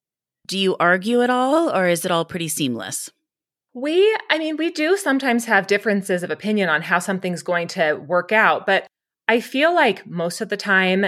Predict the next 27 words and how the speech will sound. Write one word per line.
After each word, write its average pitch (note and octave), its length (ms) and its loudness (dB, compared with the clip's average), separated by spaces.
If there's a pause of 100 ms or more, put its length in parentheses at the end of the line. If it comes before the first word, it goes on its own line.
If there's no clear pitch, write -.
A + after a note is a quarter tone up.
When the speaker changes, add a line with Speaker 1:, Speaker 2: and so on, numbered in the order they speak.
(160)
Speaker 2:
when F3 360 0
we're F#3 160 2
not F#3+ 340 4
in F3+ 140 0
agreement E3+ 520 -2
on G3+ 140 0
something, G3 480 0
it's G3 320 -2
just A3+ 220 0
a G#3+ 40 -4
sign F#3 280 2
that E3+ 100 -2
we F3+ 120 0
need F3+ 160 -2
to E3 60 -6
keep F#3 280 -6
digging F3+ 420 2
and E3 140 -4
pushing G3+ 440 0
until F3+ 420 2
it - 180 0
makes F3 240 -4
sense F3+ 240 -4
to F3 80 -6
both D3+ 260 -4
of F#3+ 80 2
us. D#4 340 0